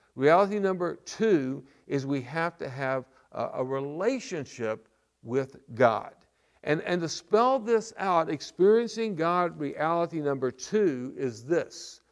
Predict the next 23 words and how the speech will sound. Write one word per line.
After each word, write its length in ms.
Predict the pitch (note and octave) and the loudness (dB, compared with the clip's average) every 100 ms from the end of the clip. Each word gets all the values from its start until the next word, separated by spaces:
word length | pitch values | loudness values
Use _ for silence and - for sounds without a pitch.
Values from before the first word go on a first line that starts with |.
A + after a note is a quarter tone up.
| _ _ _ A2+ | _ _ _ -4
God 560 | B2+ D3+ F#3+ A3 A3 - | 4 4 6 2 0 0
pursues 1080 | F#3 - - G#3+ F#3+ B2 A#2 D3+ D#3+ - _ _ - | -2 -2 -2 2 2 0 -4 -10 -14 -18 _ _ -6
a 100 | C#3 | -4
continuing 1080 | - B2 - - G3 G#3+ A#3 A#3+ A#3 A#3 G#3+ | 0 -2 -2 -2 4 4 4 2 4 2 -4
love 640 | C#3+ C#3+ E3 G3 G3+ F3 | -4 2 6 6 6 4
relationship 1120 | E3+ D3 E3 G3+ G3 D#3+ C3 - B2+ B2+ - _ _ - | 0 2 4 4 4 -8 -8 0 2 0 -4 _ _ -4
with 380 | A2+ G3 A3 C#3+ | 10 12 12 2
you 440 | B2 A2 A2+ D3 _ _ _ | -4 -2 -6 -10 _ _ _
that, 220 | B2+ C3+ | -4 -4
listen, 520 | D3 G#3+ A3 D#3 D3+ D3 _ - | 4 4 4 -4 -6 -12 _ 0
that 200 | C#3 D3 | 2 4
is 300 | C#3+ B2+ - - | 2 2 -6 -16
real 800 | A#2+ A2+ E3+ A3 A3+ A#3+ B3 B3 _ _ _ _ - | -8 0 2 6 6 6 0 -4 _ _ _ _ -8
and 360 | F3+ G#3+ A#3+ - | -2 -2 -2 -4
personal. 680 | A3 B3+ B3 A#3 F3+ F#2 - _ _ _ - - - | 0 2 2 -2 -4 -6 -16 _ _ _ -20 -20 -14
I 120 | C3+ F3 | -4 2
love 360 | F3+ A3 G3+ | 8 10 8
this. 300 | C3 G#2 - | 6 0 -2
Reality 520 | C3 D3 F#3 G#3+ A3+ | 4 6 6 4 2
number 300 | G3+ G3+ G3 | 0 4 2
two, 420 | F#3 G3+ D3+ - - _ _ - | 4 4 4 0 -18 _ _ -6
God 440 | A#2 D3+ G3+ A3+ A3+ | 2 6 6 4 2
pursues 920 | A#3+ - G3+ F3+ D3 C3+ E3+ - | -2 -2 4 4 4 0 -6 -10